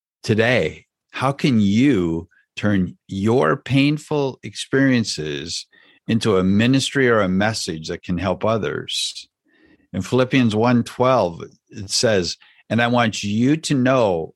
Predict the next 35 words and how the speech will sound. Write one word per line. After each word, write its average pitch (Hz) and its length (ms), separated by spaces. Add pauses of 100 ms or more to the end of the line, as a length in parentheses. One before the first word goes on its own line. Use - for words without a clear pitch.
my 117 320
dear 127 320
brothers 117 440
and 107 100
sisters, - 480
that 85 180 (100)
everything 147 480
has 110 140
happened 117 400
to 117 100
me 104 200
here 131 600 (460)
has 117 200
helped 135 420
to 104 120
spread 120 380
the 107 80
good 98 260
news." 87 680
<laughs> - 60 (1300)
When 101 140
Paul 127 240
was 135 160
a 120 80
prisoner 131 540
in 123 80
Rome, 127 340
he 113 140
wrote 127 260
letters 110 460
that 104 120
became 123 360
the 120 100
New 123 160
Testament. - 680